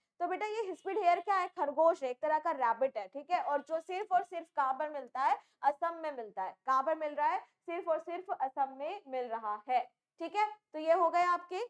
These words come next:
Next मैं आप लोगों को बताती हूँ, Next है आपका यहाँ पर हॉग deer। क्या इसको क्या कहा जाता है,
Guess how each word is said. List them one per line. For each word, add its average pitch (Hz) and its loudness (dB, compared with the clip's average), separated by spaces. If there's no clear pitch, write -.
Next 330 0
मैं 403 -4
आप 392 -4
लोगों 349 -6
को 311 -8
बताती 269 -6
हूँ, 339 -12
Next 330 -6
है 403 0
आपका 311 0
यहाँ 269 -4
पर 330 -2
हॉग 294 0
deer। 208 -10
क्या 311 2
इसको 302 -6
क्या 302 -2
कहा 302 -6
जाता 269 -4
है, 370 -2